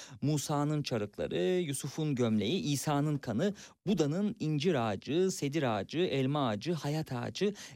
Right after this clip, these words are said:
iyiliği, kötülüğü, bilme ağacı vesaire. Taşından kuşuna, gezegeninden toprağına bir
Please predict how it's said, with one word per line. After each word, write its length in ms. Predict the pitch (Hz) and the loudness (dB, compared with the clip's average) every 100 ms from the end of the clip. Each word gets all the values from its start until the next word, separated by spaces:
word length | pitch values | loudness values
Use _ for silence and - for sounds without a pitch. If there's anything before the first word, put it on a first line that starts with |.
| - | -4
iyiliği, 440 | 160 135 120 104 | 0 2 2 2
kötülüğü, 720 | - 123 - 113 107 170 196 | 0 -2 0 2 4 4 2
bilme 260 | 143 135 151 | 2 2 2
ağacı 400 | 120 95 - 185 | 2 0 0 2
vesaire. 520 | 131 - 127 104 - - _ _ _ _ _ _ - _ | 2 0 -2 -4 -8 -18 _ _ _ _ _ _ -20 _
Taşından 560 | 151 135 160 156 180 180 | -2 0 2 2 2 0
kuşuna, 640 | - 123 117 101 180 202 | -4 -4 -2 0 2 2
gezegeninden 1160 | 165 131 131 139 139 139 139 139 147 151 151 147 | 2 0 2 0 2 2 2 2 2 0 0 0
toprağına 880 | 120 113 113 101 73 113 175 180 139 | -2 -2 -2 -2 0 0 2 0 0
bir 160 | 147 | -4